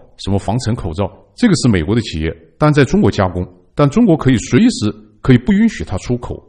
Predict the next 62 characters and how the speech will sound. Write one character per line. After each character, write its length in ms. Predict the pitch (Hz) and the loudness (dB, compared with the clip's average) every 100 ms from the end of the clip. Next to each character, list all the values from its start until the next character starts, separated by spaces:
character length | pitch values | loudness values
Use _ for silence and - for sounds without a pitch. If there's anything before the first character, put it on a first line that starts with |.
| _ - | _ -2
就 100 | 202 | 2
这 180 | 302 | 4
个 80 | 277 | 4
新 260 | - - 269 | 4 2 2
闻， 200 | 156 107 | 4 2
它 160 | - 165 | -2 -4
提 300 | - - - | -4 -6 -4
示 200 | 190 - - | -4 -4 2
欧 180 | 196 233 | 4 4
美 200 | 113 82 | 2 0
啊， 140 | 80 - _ - | -4 -10 _ -10
存 180 | - 160 | 0 4
在 100 | 196 | 4
一 100 | 170 | 4
个 120 | 151 | 2
很 320 | 135 - 117 98 101 98 | -2 -2 0 2 0 0
尴 200 | 170 190 | 0 0
尬、 200 | 175 123 - | -2 -4 -4
很 140 | 104 | 0
危 180 | 131 220 | 2 0
险 180 | - 90 | 0 -2
的 60 | |
现 260 | 82 - 127 | -2 0 0
实， 280 | 85 87 85 - _ | -2 -8 -10 -12 _
就 140 | - 185 | -2 2
在 120 | 170 | 4
全 300 | 160 - 160 | 2 -2 0
球 200 | 208 156 | 0 -2
化 200 | 143 185 143 | -2 -2 0
这 100 | 156 | -2
种 100 | 92 | -2
推 180 | - 170 | -2 -2
动 160 | 156 | 0
下， 260 | 101 113 82 - _ | -2 -2 -4 -8 _
把 120 | - 98 | -2 2
研 320 | 127 190 202 | 4 4 2
发 200 | - 160 | 2 -2
放 220 | - 143 | 2 0
在 80 | 117 | 0
欧 220 | - 143 | 0 0
美， 240 | 147 110 76 - - | 0 -2 -4 -10 -8
把 80 | 95 - | -6 0
生 160 | 208 233 | 0 2
产 200 | 160 76 | -2 -6
基 220 | - 143 | -4 -2
地 160 | 143 | -2
放 180 | 95 127 | -2 -2
在 100 | 101 | -2
中 280 | 85 123 123 | -2 -2 -2
国， 200 | 85 78 - _ | -4 -8 -10 _
现 240 | - - 220 | -6 2 4
在 140 | 151 | 6
就 100 | 120 | 4
变 220 | 107 143 113 | 4 4 2
成 180 | - 92 | 0 -4
了 120 | 85 - _ | -4 -10 _
这 160 | - 180 | -2 0
些 260 | 131 123 - - - | 2 -2 -2 -10 0
生 140 | 214 | 0
产 180 | - 85 | 2 -4
基 200 | - 147 | -2 -2
地 160 | 151 | 0